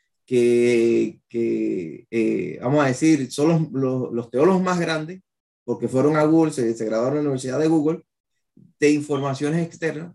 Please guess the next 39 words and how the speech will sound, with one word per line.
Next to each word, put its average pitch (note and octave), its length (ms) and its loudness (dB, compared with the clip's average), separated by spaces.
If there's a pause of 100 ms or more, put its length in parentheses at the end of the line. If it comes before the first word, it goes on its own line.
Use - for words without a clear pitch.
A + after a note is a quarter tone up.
(140)
de A#2+ 100 0
información B2+ 540 -4
porque C#3+ 180 -4
fulano B2+ 320 -4
me C#3+ 100 -2
dijo D3 220 0
esto, C#3+ 320 -6 (800)
y D3 140 6
empiezan D#3 500 2
que, C#3+ 340 -2 (320)
eh, - 280 -6
traer D3 300 -2
toda G3+ 200 0
esa G#3 120 -2
información E3+ 500 -2
dentro E3 220 -6
de F3 80 -4
la F3 60 -2
iglesia, D3+ 380 -4 (140)
y C3+ 160 -4
cuando C#3+ 280 0
vienen D#3 220 -2
a D#3+ 80 -2
ver D#3+ 120 2
los D3+ 120 0
líderes F3 240 0
no F3 80 -8
se E3+ 80 -10
dieron F3 200 -8
cuenta, G3 280 -10 (540)
porque C3+ 220 2
el C3 60 4
líder D#3+ 240 6
estaba D#3 340 2
más E3+ 200 2
concentrado D#3+ 540 -2
en D3+ 60 -2
la D3 60 0
organización C3+ 720 -4